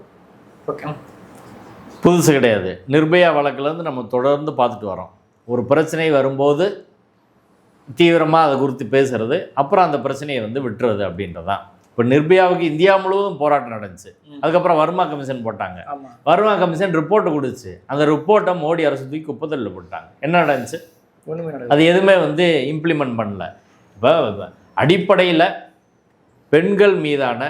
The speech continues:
Speaker 2: இந்த பாலியல் வன்கொடுமை மற்ற நபர்களால் ஆகட்டும், ரெண்டாவது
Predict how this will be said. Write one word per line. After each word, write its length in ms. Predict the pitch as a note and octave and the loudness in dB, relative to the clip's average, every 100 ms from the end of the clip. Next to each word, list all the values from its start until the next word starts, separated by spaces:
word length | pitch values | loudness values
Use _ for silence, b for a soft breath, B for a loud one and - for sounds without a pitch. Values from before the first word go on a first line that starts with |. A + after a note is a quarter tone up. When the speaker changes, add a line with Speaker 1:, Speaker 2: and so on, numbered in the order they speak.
| - _ _ _ _ _ _ | -10 _ _ _ _ _ _
Speaker 2:
இந்த 160 | A2 G#2+ G#2 F#2+ E2+ - _ _ _ _ - | -6 -2 0 0 -4 -12 _ _ _ _ 0
பாலியல் 460 | A#2+ D3+ D#3 D3+ B2+ | 4 4 4 2 2
வன்கொடுமை 540 | B2 B2+ B2 A#2 B2 E3 - _ _ A#2 | -2 -2 -2 0 -2 -4 -8 _ _ -4
மற்ற 260 | B2 A#2+ D3+ | -2 0 0
நபர்களால் 560 | C#3 C3+ B2+ A#2+ G2+ F#2 | 0 0 0 0 -2 -4
ஆகட்டும், 360 | F2+ - F#2 _ _ _ _ _ _ _ _ _ _ _ | -8 -12 -20 _ _ _ _ _ _ _ _ _ _ _
ரெண்டாவது 520 | - A2+ C3+ C3 A2+ | -2 2 4 4 4